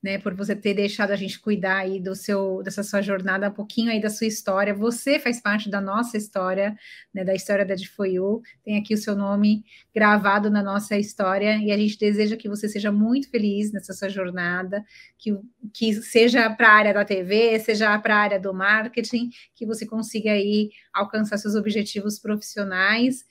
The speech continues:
e que vem aqui um dia dar um abraço no pessoal da D four U, quando você passar pela Flórida, sair desse lugar gelado que você está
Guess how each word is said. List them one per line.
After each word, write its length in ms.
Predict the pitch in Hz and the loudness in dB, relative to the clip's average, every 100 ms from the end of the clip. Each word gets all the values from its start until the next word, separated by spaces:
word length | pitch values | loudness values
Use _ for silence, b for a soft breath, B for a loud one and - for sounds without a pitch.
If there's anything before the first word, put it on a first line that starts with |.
| b b b b - | b b b b -4
e 120 | 285 | -4
que 460 | 285 320 330 359 _ _ _ _ _ _ 294 | 0 2 4 2 _ _ _ _ _ _ 2
vem 160 | 269 285 | 6 6
aqui 300 | 277 277 294 | 6 4 6
um 100 | 277 | 4
dia 300 | 247 294 262 | 6 6 6
dar 100 | 262 | 6
um 60 | |
abraço 420 | 254 233 226 269 | 4 4 2 2
no 120 | 262 254 | 0 0
pessoal 260 | 247 247 | 0 2
da 100 | 233 | 2
D 120 | 233 | 0
four 240 | 240 269 247 | 0 4 4
U, 280 | 233 247 277 | 6 6 4
quando 200 | 285 262 | 0 -2
você 180 | 269 | -2
passar 260 | 277 247 240 | 0 2 2
pela 220 | 226 240 | 0 0
Flórida, 380 | 240 240 240 254 | 2 2 2 0
sair 400 | 269 254 254 285 | 6 6 6 4
desse 180 | 277 277 | 0 0
lugar 320 | 247 240 247 | 0 2 2
gelado 640 | 247 277 240 247 302 311 | 2 2 8 10 10 6
que 160 | 320 294 | -2 -4
você 280 | 247 277 247 | -4 2 2
está 360 | 254 - 262 | 2 0 4